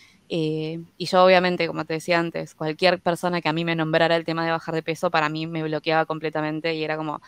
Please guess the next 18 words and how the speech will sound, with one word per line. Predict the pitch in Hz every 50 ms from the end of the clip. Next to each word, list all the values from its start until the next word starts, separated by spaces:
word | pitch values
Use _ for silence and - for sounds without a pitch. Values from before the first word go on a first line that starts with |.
| - - _ _
"Sí, | - - 202 190 185
sí, | - - 185 175
sí, | - - 170 170 165
sí, | - 165
sí, | - - 175 175 170
sí, | - 160
sí". | - - 175 170 175
Después | 175 165 151 - 170 160 -
adentro | 151 151 151 151 151 147
mío | 151 156
era | 160 165
como, | - - 151 156 143 - _ _ _ _ _ _ _ _ _ _ -
"Ni | - - -
ahí". | - 64 - 147 _ _ - - - - - - - - - - - 247 247 240 - - - - - 247 247 247 247 269 -
Me | 220 202
mandó | 202 208 202 214 226 233
el | 233 233
número | 233 226 226 214 208 214 233